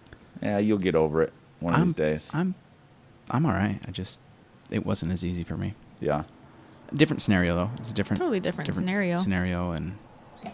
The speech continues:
Speaker 2: yeah, there was a lot different with it, but.
Speaker 1: But you did everything you could.
Speaker 2: I did. Yes.
Speaker 1: It was not your fault.
Speaker 2: Correct.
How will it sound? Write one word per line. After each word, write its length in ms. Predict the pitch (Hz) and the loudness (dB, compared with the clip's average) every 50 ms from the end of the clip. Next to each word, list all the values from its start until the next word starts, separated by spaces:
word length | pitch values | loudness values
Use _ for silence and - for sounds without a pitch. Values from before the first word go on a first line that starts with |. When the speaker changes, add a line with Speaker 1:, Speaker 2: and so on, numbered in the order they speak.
| - - - - - - - - - - - - - - - - - - - - - | -14 -18 -20 -20 -20 -20 -20 -20 -20 -20 -20 -20 -20 -20 -20 -20 -20 -20 -18 -14 -8
Speaker 2:
yeah, 180 | - 90 69 62 | -6 -6 -4 -4
there 100 | 67 65 | -4 -6
was 160 | - - - - - - - | -6 -6 -8 -10 -12 -10 -10
a 40 | - | -8
lot 160 | 87 67 - | -8 -6 -6
different 260 | - - - - - - | -8 -10 -8 -8 -8 -8
with 140 | 98 - | -8 -10
it, 80 | - - - | -10 -12 -10
but. 140 | - 85 - - - - - - - - - - - - - - - | -12 -12 -12 -14 -18 -20 -20 -20 -20 -20 -20 -20 -20 -20 -8 0 4
Speaker 1:
But 200 | 101 78 - - - - - | 4 4 4 2 -4 -8 0
you 140 | 110 117 117 | 2 4 6
did 160 | 113 107 92 | 6 6 8
everything 500 | 95 98 95 95 95 90 - 85 85 80 | 8 8 6 6 2 0 -2 -2 -2 0
you 100 | 76 78 | -2 -2
could. 280 | - - 90 82 65 - - - - - - - | 0 2 2 2 2 0 -4 -12 -18 -12 -4 2
Speaker 2:
I 40 | 120 | 4
did. 220 | 120 127 117 98 85 - - - - | 6 6 6 4 2 -4 -12 -10 -2
Yes. 180 | - 110 117 101 | 2 4 6 8
Speaker 1:
It 20 | |
was 220 | 104 98 85 87 98 | 8 6 6 4 4
not 240 | 98 98 95 - | 4 4 4 4
your 140 | 78 85 82 | 2 0 0
fault. 280 | 73 - 82 76 58 - - - - - - - - - - - - - - - - | 0 2 2 2 2 0 -6 -16 -20 -20 -20 -20 -20 -20 -20 -20 -20 -20 -20 -10 -4
Speaker 2:
Correct. 460 | - - 113 - - - - - - | 0 0 0 0 -2 -4 -12 -14 -14